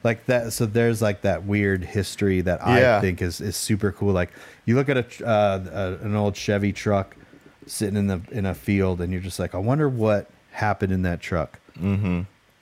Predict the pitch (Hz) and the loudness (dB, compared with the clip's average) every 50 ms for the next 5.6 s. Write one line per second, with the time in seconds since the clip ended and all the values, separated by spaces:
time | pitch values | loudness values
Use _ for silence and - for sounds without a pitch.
0 | - 107 98 92 92 90 87 87 90 - - 104 92 87 78 101 98 92 87 87 | -4 0 0 2 2 2 2 0 -2 -4 -4 -2 -2 -2 0 0 0 0 0 -2
1 | 82 82 82 90 90 87 85 87 92 95 101 104 104 98 92 87 82 85 87 80 | -2 -4 -4 -4 -4 -4 -4 -2 -2 0 0 2 2 2 2 0 0 -2 -6 -6
2 | - - 87 82 80 78 78 76 - - 78 76 76 76 - - 82 78 71 - | -2 -2 -2 -2 -2 -4 -8 -8 -8 -8 -10 -8 -10 -10 -8 -6 -6 -6 -6 -10
3 | - - - 104 120 147 135 107 104 113 127 147 147 127 139 156 160 - 156 147 | -14 -8 -2 0 0 2 2 0 0 2 2 2 4 4 2 2 2 4 4 4
4 | 135 127 120 - 151 160 143 110 110 - 95 113 127 131 117 123 127 131 - 113 | 4 4 4 2 2 2 2 0 0 0 0 0 2 2 2 0 0 2 2 2
5 | 120 127 123 117 - 110 101 95 - 95 90 87 | 4 4 2 2 2 0 -2 0 0 0 -2 -2